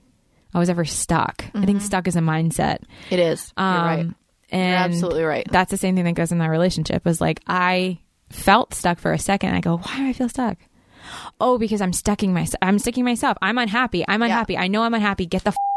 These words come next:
Speaker 1: out.
Speaker 2: It's your choice. Yeah. Yeah.
Speaker 1: You know? So it's,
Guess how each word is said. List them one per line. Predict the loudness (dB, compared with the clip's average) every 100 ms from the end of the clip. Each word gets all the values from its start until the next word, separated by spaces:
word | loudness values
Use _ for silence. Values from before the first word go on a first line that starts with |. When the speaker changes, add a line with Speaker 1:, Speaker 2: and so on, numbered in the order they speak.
| -2
Speaker 1:
out. | -2
Speaker 2:
It's | 0
your | 0
choice. | 0 -2 -2 -2
Yeah. | 2 2 0 -4
Yeah. | 2 2 2 _
Speaker 1:
You | -4 0
know? | 2 0 -4 -16 -18 -18 -18
So | -6 -2 -2
it's, | -4 -8 -8